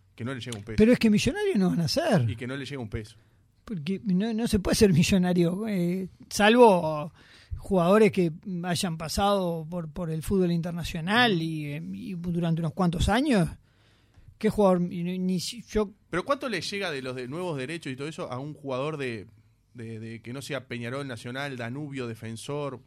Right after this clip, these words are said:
Speaker 1: o Wander, por decirte algo, no sé, Boston River.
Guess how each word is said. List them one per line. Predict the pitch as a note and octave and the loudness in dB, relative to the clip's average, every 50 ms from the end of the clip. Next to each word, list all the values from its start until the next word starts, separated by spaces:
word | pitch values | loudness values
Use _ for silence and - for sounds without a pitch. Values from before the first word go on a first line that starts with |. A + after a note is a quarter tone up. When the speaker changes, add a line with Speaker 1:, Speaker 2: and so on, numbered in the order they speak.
| _ _ | _ _
Speaker 1:
o | - F#2+ | -20 -18
Wander, | G2+ A2 B2 B2 A#2 A2 G#2+ G2+ F#2+ G#2 | -14 -10 -8 -8 -8 -8 -10 -12 -16 -18
por | _ - G#2+ G#2+ | _ -16 -14 -14
decirte | G#2+ G#2+ - A#2+ A#2 A#2+ | -14 -14 -14 -12 -10 -10
algo, | A2+ G2+ G2+ G2+ G#2 G2+ G2+ - - | -12 -12 -12 -14 -18 -18 -20 -20 -20
no | F2+ A2+ A2+ | -18 -18 -16
sé, | G#2+ G#2+ G2+ | -16 -18 -16
Boston | G2 B2 B2 B2+ C#3 B2+ | -14 -14 -12 -12 -12 -12
River. | C3 A#2+ G#2+ E2+ B1 | -12 -12 -12 -14 -16